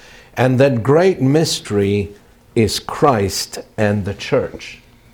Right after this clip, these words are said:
And in order to lay foundation on this word that, that I will be giving you,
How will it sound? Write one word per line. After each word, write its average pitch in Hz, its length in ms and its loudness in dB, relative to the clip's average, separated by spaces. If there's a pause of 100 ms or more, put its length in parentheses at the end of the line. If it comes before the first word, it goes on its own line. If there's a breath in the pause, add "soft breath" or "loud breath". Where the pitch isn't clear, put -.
(580 soft breath)
And 139 140 2
in 156 140 2
order 180 240 2
to 156 160 -2
lay 151 240 2
foundation 123 840 0
on 139 240 2
this - 480 -2 (380)
word 113 520 4
that, 104 200 2 (280)
that 110 320 0
I 117 140 4
will 110 160 2
be 98 120 -4
giving 113 440 2
you, 98 320 0